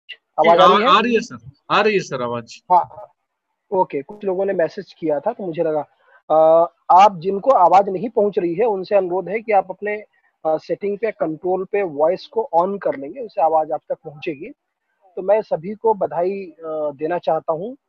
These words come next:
Speaker 1: अ, सभी पालकों को, उनके बच्चों को और उन सबसे ज्यादा हमारे जो शिक्षक साथी हैं उनको। दोस्तों, ये जो योजना है, इस योजना, अ, के पीछे जो logic था,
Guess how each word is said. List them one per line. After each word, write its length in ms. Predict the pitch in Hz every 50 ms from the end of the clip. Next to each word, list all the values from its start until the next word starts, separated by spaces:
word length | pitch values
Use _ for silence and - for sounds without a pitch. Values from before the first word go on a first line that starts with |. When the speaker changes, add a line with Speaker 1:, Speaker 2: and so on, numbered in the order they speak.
| _ _ _ _ _ _ -
Speaker 1:
अ, 280 | 156 147 151 147 147 147
सभी 380 | 143 - 170 147 165 190 196 190
पालकों 540 | - - 147 147 147 151 143 - 185 180
को, 240 | 170 - 190 190 190
उनके 400 | 185 165 156 156 156 - 170 165
बच्चों 720 | 139 - - - _ _ _ _ _ _ _ _ - 175
को 360 | - - 202 196 208 208 - - _
और 240 | - - 170 175 - -
उन 160 | 202 208 208 196
सबसे 540 | - _ 160 147 147 160 - - 233 226
ज्यादा 440 | 190 160 160 143 147 151 196 190 165 160
हमारे 280 | 147 147 151 156 165
जो 120 | 160 156 143
शिक्षक 360 | - 156 - - - 196 -
साथी 340 | _ - 135 - _ 175 175
हैं 100 | 208 - _ _
उनको। 320 | - 147 135 - - - - _ _ _ _ _ _ _ _ _ _ _ _ _ _ _ _ _ _ _ - 247 240 _ _ _ _ _ _ _ _ _ -
दोस्तों, 320 | 151 190 185 - - 240 240
ये 120 | 240 240
जो 80 | 226 226
योजना 420 | 208 185 180 165 180 190 190 180
है, 260 | 170 185 190 196 202
इस 140 | 190 - - 180
योजना, 560 | 160 160 156 160 175 190 190 196 196 190 196 202 202 _ _ _ _ _ _ _ - _ _ _ -
अ, 300 | 147 147 147 147 147 147 - _ _
के 100 | 220 208
पीछे 400 | - - 180 170 147 - 214 202
जो 120 | 190 202
logic 360 | 180 156 151 151 151 180 202
था, 320 | - _ - 196 196 208